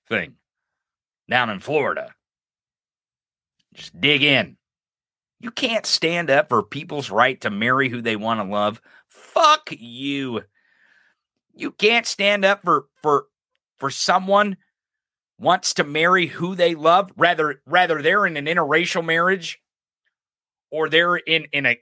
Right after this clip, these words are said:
in, in a gay marriage. "I don't wanna get gay married." And then you have Madison Cawthorn. This is great. This is great. Madison Cawthorn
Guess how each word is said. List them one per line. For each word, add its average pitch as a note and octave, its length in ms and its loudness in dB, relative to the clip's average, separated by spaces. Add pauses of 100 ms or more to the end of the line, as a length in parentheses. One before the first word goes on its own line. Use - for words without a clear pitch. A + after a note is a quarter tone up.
in, C3+ 240 -4 (100)
in C3 160 -6
a G2+ 100 -6
gay G#3+ 380 0
marriage. A#3 640 0 (540)
"I A3 100 0
don't D4 160 -2
wanna D4+ 240 2
get C4+ 260 -2
gay A3 220 0
married." G3 240 0
And G#3+ 140 -2
then B3 80 -6
you G#3 100 2
have F3 100 4
Madison C3+ 400 0
Cawthorn. E2+ 380 -6
This B2+ 160 -6
is G#2 80 -12
great. F2+ 340 -10 (440)
This B2+ 100 -14
is D3+ 140 -12
great. C3+ 400 0 (640)
Madison D#3+ 420 -2
Cawthorn E3 600 -2